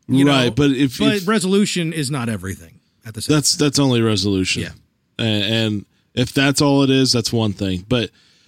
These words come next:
Speaker 2: uh, you know, if you're gonna try to get more power and play heavier games when it's docked,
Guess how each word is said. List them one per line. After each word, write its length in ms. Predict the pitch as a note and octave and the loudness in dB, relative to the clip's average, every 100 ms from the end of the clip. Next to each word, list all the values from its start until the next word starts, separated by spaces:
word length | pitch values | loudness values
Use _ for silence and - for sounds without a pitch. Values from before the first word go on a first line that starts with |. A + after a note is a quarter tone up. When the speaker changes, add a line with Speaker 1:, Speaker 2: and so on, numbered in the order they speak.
| _ _ | _ _
Speaker 2:
uh, 400 | A2+ A2+ G#2+ G2+ | -2 0 2 0
you 160 | G2+ A2 | 0 0
know, 200 | G#2 F#2 | 0 -2
if 140 | F#2 | -2
you're 80 | B2+ | 0
gonna 180 | B2+ A#2 | 0 0
try 220 | A#2 C3+ | 0 0
to 240 | A2+ A#2+ A2+ | 0 -2 0
get 340 | A#2+ A2+ G#2+ | 0 0 -2
more 180 | A2+ G2+ | -2 -2
power 640 | - - E3+ D3+ G#2+ G2+ | -4 -4 0 2 0 0
and 220 | G#2 G2 - | -2 -4 -6
play 520 | A#2+ G#2 G2 F#2+ F#2+ - | -4 -2 0 -2 -6 -6
heavier 340 | B2 A2 G2 | -2 0 -2
games 420 | F#2+ E3 D3 B2 A2 | 0 0 0 0 0
when 100 | F#2+ | -2
it's 160 | F2+ | -2
docked, 400 | - G2+ G2 - | -2 -2 -4 -10